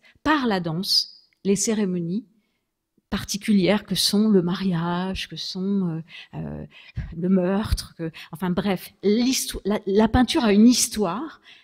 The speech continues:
qui essaye de parler et de cheminer vers la question du mouvement. Et en fait, je trouvais très intéressant d'aller chercher la représentation du mariage dans les peintures de Bruegel.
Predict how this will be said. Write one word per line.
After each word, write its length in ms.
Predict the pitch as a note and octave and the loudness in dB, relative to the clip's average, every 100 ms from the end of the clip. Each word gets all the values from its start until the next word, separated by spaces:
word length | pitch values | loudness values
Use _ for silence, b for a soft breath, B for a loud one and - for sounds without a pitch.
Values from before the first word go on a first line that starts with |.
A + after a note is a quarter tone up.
| b b | b b
qui 400 | - C#4 D4 - _ - | -2 0 0 -2 _ -2
essaye 540 | A#3+ - - D4 C#4+ G#3 | 2 2 0 0 -2 -2
de 140 | F3 | 0
parler 580 | G3 G#3+ F#3 G#3 A#3+ - _ | 2 2 2 2 0 -4 _
et 60 | F#3 | -4
de 80 | F#3 | -2
cheminer 640 | - - C#4 B3 A3 A#3+ | 0 0 2 4 4 2
vers 140 | B3+ F3 | 0 -4
la 120 | E3+ | -6
question 360 | F#3+ - - B3 | -8 -8 -4 -2
du 140 | E3+ | 0
mouvement. 520 | E3+ G3 F#3 F#3 D#3+ - _ B B B | 4 6 6 2 -6 -10 _ B B B
Et 120 | - F#3 | -2 0
en 60 | |
fait, 220 | F#3+ D4+ - | 0 -4 -4
je 100 | F3+ | -8
trouvais 320 | F#3+ - G3+ | -8 -6 -6
très 240 | G#3 C4 A#3 | -4 -4 0
intéressant 460 | A3 G#3 F#3+ A#3 | 0 -2 -4 -2
d'aller 180 | G#3 E3 | -2 -2
chercher 640 | F3+ - G3+ - - G#3+ | -8 -10 -6 -6 -4 -4
la 120 | B3 E3 | -4 -2
représentation 640 | G3 - G#3 F#3+ - F#3+ | -4 -2 -4 -4 -6 -6
du 180 | E3 A#3 | 0 0
mariage 500 | G3+ E3+ E3+ G3+ - B B B | 0 -2 -8 -10 -12 B B B
dans 100 | G3+ | -2
les 120 | G#3 | 0
peintures 380 | G3+ E3+ - A#3+ | -2 -8 -6 -4
de 100 | G3+ | -4
Bruegel. 480 | F3 F3+ D#3+ E3 | -2 -4 -6 -8